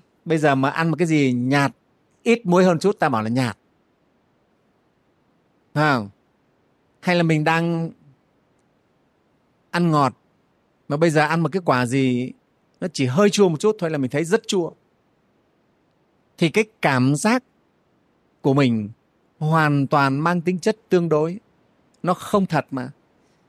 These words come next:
Đấy. Tay chúng ta mà đang cầm cục nước đá, bây giờ bỏ cục đá ra, đưa vào một cái chậu nước bình thường thì ta bảo:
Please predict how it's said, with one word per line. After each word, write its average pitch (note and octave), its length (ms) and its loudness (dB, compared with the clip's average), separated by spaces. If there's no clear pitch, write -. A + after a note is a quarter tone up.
Đấy. B2+ 120 -20
Tay F3+ 200 2
chúng F#3 180 0
ta F3 480 0
mà D3 120 -2
đang E3+ 200 0
cầm D3+ 280 2
cục C3 200 0
nước F3+ 140 2
đá, D#3 300 -2
bây E3 100 0
giờ D#3+ 80 2
bỏ C3+ 220 4
cục D3+ 200 -2
đá D3 240 0
ra, D#3+ 340 -2
đưa F3 260 4
vào C#3+ 240 2
một B2+ 120 -2
cái E3+ 220 -4
chậu D#3 220 2
nước F3+ 260 0
bình D#3+ 200 2
thường B2+ 260 2
thì C3 80 -4
ta D3 140 0
bảo: A2 280 -4